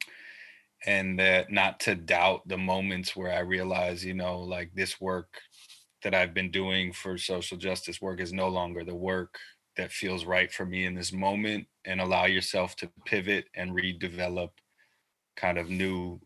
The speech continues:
uh, footing under you in your work, and trust that,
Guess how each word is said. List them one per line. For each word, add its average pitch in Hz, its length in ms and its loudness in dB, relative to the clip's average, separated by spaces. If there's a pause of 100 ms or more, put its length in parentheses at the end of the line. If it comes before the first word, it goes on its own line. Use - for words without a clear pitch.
(100)
uh, 90 260 0
footing 101 420 0
under 101 220 2
you 101 380 2 (380)
in 92 220 -4
your 87 140 -2
work, 95 360 0
and 87 140 -2
trust - 380 -2
that, 85 160 -4